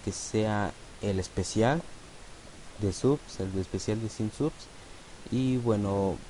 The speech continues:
eh, nos vemos hasta la próxima. Y bueno, vamos a checar rápido otra vez esto, estadísticas. Este,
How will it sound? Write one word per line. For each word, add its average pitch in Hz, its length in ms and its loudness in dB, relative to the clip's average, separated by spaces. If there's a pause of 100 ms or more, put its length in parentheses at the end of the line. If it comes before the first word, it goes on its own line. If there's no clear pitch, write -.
(160)
eh, 107 340 4
nos 107 200 2
vemos 113 220 0
hasta - 180 0
la 90 100 4
próxima. 135 600 0 (140)
Y 98 260 0
bueno, 87 140 -2 (100)
vamos 113 240 0
a 104 100 4
checar - 280 -2
rápido 101 300 0
otra 98 200 0
vez 92 260 -4
esto, 131 280 -2 (680)
estadísticas. 92 680 -2 (2500)
Este, 90 840 2